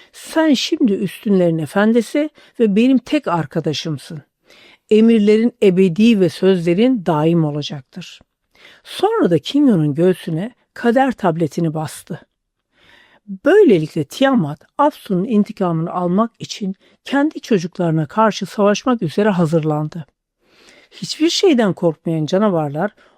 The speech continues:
onun çevresinde toplandılar ve yanında yürüdüler. Öfkeliydiler ve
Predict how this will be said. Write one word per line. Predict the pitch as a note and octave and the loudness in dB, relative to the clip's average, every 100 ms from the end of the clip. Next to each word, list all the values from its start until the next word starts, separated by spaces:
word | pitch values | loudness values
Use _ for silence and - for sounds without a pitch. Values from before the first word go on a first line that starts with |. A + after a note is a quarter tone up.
| - | -4
onun | D4 D#4+ C#4 C4+ | 0 2 2 2
çevresinde | - G#3 F3+ D#3 F#3 E3 | 2 4 4 2 -2 -4
toplandılar | - D#3+ - D#3 D3+ D3+ G3 A#3+ _ _ - | -2 -6 -4 -4 -2 0 0 -2 _ _ -6
ve | G3 G#3+ A#3 _ | 2 2 0 _
yanında | F#3 E3+ D#3+ D#3 D3+ | 0 2 2 0 -2
yürüdüler. | D3 D3+ D3 D#3+ D3+ C#3+ - _ _ _ | -4 -6 -6 -8 -10 -16 -20 _ _ _
Öfkeliydiler | A#3 - - D#4+ G#4 C4+ E3+ D#3 C3 - _ _ F#3 | -2 -2 0 4 6 6 2 -2 -10 -20 _ _ 0
ve | F3 | 0